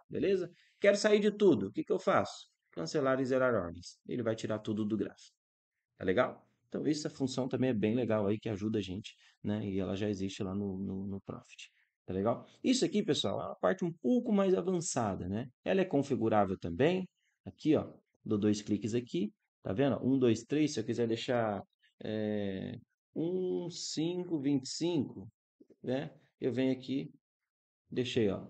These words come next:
um, cinco, vinte e cinco, beleza? O que que eu quero fazer aqui? O que que significa isso daqui? Quando eu tô comprado, por exemplo, co-, tô comprado com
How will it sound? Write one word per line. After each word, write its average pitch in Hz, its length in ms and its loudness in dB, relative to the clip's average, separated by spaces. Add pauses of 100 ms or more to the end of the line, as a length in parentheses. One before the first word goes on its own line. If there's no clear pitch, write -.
(140)
um, 175 320 -2
cinco, 151 360 -4
vinte 147 200 0
e - 40 -10
cinco, - 360 -6 (160)
beleza? 139 380 0
O - 440 -20
que 214 140 -4
que 247 60 0
eu 220 60 0
quero 165 200 2
fazer 123 320 2
aqui? 123 120 -6
O 196 40 -10 (180)
que 220 120 -2
que - 80 -10
significa 165 440 0
isso - 120 -10
daqui? - 340 -4 (600)
Quando 349 180 0
eu - 60 0
tô 208 120 4
comprado, 123 640 4 (1040)
por 131 140 2
exemplo, 123 360 2
co-, 135 180 -2
tô 156 140 -4
comprado 170 440 -2
com 135 500 0